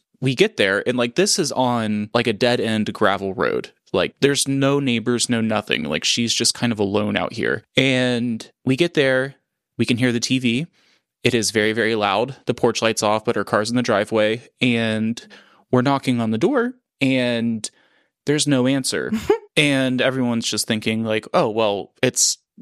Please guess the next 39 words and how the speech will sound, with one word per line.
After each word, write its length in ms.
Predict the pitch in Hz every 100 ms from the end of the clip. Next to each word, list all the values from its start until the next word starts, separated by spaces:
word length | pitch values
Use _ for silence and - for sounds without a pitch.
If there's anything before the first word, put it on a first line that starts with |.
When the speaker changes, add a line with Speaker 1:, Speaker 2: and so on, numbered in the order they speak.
| 123 - -
Speaker 1:
dark." 640 | 95 95 117 135 - - -
I, 120 | 143
I 40 | 139
mean, 140 | 143
it 40 |
was, 140 | 147 151
like, 140 | 123 -
seven 380 | - 127 117
thirty, 320 | 110 104 110 92
eight 120 | 107
Speaker 2:
Mm-hmm. 160 | 254 233
Speaker 1:
o'clock, 340 | 98 95 -
but 120 | -
we're 80 | 117
still 200 | 117 -
like, 200 | 113 107 -
"Old 180 | 240 165
people 220 | - 127 120
go 160 | 101
to 60 | 95
bed 240 | 92 92 -
early." 480 | 82 78 104 139 185 - - - - - -
So 180 | - 180
we 120 | 190
keep 180 | 208 120
knocking, 640 | 117 110 - 123 135 139 -
and 80 | 113
we 120 | 110
keep 200 | 113 -
knocking, 560 | 101 98 - 110 120 127 -
and 120 | 110
there's 140 | 107 113
no 160 | 113
answer. 440 | 127 180 - 101 110
So, 400 | - 117 113 120 - - - - - _
um, 540 | 131 135 123 120 117 - _ _ _
<laughs> 1160 | - - - - 508 - - - - - - -
that's 540 | 123 123 139 226 - 160
when 480 | 127 117 113 135